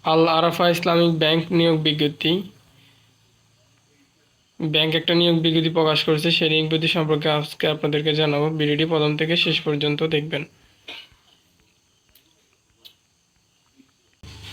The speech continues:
প্রতিষ্ঠানের নাম আল আরাফা ইসলামিক ব্যাংক। নিয়োগ বিজ্ঞপ্তি প্রকাশের তারিখ ছাব্বিশে নভেম্বর দুই হাজার চব্বিশ।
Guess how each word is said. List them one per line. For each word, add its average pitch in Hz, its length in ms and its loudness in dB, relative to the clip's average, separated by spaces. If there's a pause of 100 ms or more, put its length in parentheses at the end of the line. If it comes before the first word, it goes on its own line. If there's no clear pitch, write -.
(960)
প্রতিষ্ঠানের 180 680 2
নাম 175 100 4 (120)
আল 160 160 2
আরাফা 165 340 0
ইসলামিক 170 380 2 (120)
ব্যাংক। 156 260 2 (3000)
নিয়োগ 175 180 2
বিজ্ঞপ্তি 175 300 2
প্রকাশের 170 420 2
তারিখ 170 280 2
ছাব্বিশে 165 320 0
নভেম্বর 165 380 4
দুই 160 100 2
হাজার 160 220 2
চব্বিশ। 165 360 0